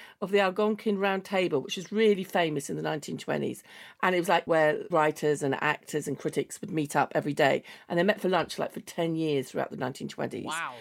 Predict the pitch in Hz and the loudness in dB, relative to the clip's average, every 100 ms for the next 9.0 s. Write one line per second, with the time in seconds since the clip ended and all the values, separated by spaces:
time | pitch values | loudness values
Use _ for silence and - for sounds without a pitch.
0 | - - 190 180 214 214 226 208 240 - | -18 -4 0 4 2 2 2 2 0 -6
1 | - - - 190 175 185 - - 190 147 | -20 -14 0 0 0 -6 -4 2 4 4
2 | 151 147 - 147 131 123 - - _ - | 2 -4 -2 -2 -2 -4 -10 -20 _ -2
3 | 170 143 131 156 139 127 131 147 123 - | 2 2 0 0 2 0 2 2 2 -2
4 | - - - - 226 226 254 208 262 247 | -10 -14 -8 -4 -2 2 2 2 2 2
5 | 226 247 214 202 151 147 160 165 160 160 | 2 4 4 4 2 0 -8 -2 0 -2
6 | - 147 - 151 147 143 139 - - - | -4 -6 -2 -2 -2 -6 -6 -12 -20 -20
7 | - - 214 208 202 214 196 226 180 - | -8 -4 0 0 2 2 4 2 0 -6
8 | - 233 233 226 233 - - 190 180 | 2 4 6 4 0 -6 -2 0 0